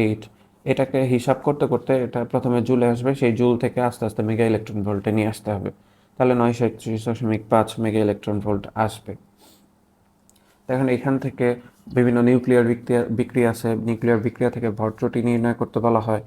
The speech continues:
তো এটার কিছু বোর্ড কোশ্চেন স্যাম্পল already আপলোড করছি, বোর্ড পরীক্ষার যে কোশ্চেনগুলো আছে,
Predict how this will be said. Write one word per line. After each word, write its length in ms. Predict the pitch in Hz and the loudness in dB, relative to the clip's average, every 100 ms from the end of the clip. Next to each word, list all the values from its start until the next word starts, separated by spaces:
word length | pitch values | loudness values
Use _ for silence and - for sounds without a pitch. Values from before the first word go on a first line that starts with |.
| - _ - | -12 _ -6
তো 60 | 127 | -2
এটার 220 | 120 120 117 117 | -2 -2 -4 -4
কিছু 200 | 123 123 107 101 101 | -6 -4 -4 -6 -2
বোর্ড 220 | 113 110 110 | 0 0 -2
কোশ্চেন 400 | 113 110 - 107 107 - _ - | -6 -4 -4 -4 -4 -12 _ -6
স্যাম্পল 360 | 113 101 107 104 - - - _ _ - | -4 -2 -2 -2 -6 -18 -20 _ _ -2
already 320 | 113 110 104 110 | 0 0 0 0
আপলোড 260 | 110 - - - | 0 -4 -6 -6
করছি, 280 | 101 - 110 - 131 | -8 -8 -10 -10 -12
বোর্ড 140 | 101 - | -12 -4
পরীক্ষার 340 | 107 101 117 101 | -4 -4 -6 -4
যে 60 | 107 | -4
কোশ্চেনগুলো 460 | 107 104 110 104 104 101 | -4 -4 -4 0 2 0
আছে, 180 | - | -2